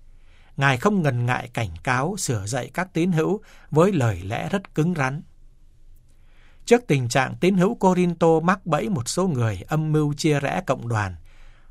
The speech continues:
hợp bè kéo cánh, người theo Phaolô, kẻ ủng hộ Apollo,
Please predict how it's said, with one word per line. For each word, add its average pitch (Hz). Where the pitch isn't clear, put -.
hợp 135
bè 120
kéo 147
cánh, 151
người 123
theo 170
Phaolô, 165
kẻ 113
ủng 107
hộ 120
Apollo, 147